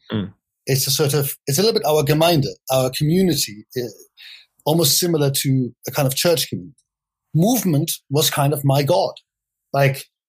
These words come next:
Speaker 2: movement was the actor that could make everything good. I mean, I would say, I would go to events and say, "Social movements are the source of all that is good, true, and beautiful in the world."
Speaker 1: Hmm.
Speaker 2: And that's, and so,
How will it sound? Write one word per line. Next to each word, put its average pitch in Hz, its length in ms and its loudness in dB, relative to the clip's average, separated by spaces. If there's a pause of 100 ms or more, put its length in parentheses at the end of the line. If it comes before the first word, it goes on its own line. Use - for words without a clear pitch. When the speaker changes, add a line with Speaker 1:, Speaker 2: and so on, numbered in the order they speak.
(180)
Speaker 2:
movement 196 400 0
was 147 240 2
the 160 160 0
actor 170 280 -2
that 143 140 0
could 147 120 -4
make 160 180 -2
everything 190 320 2
good. 156 120 2
I 143 60 -2
mean, 165 120 0
I 160 100 0
would 196 140 0
say, 202 340 2
I 160 60 0
would 165 160 -2
go 196 100 2
to 185 120 -2
events 175 320 0
and 151 80 0
say, 160 200 2 (320)
"Social 214 400 2
movements 196 840 0
are 151 300 2
the 143 100 0
source 170 340 0
of 139 100 -4
all 165 240 0
that 160 120 0
is 139 140 0
good, 180 320 0
true, 160 340 0
and 135 100 2
beautiful 131 400 -2
in 104 100 -8
the 101 80 -8
world." 90 160 -12
Speaker 1:
Hmm. 127 600 -2
Speaker 2:
And 202 140 2
that's, 208 340 0 (720)
and 170 500 2
so, 190 440 -2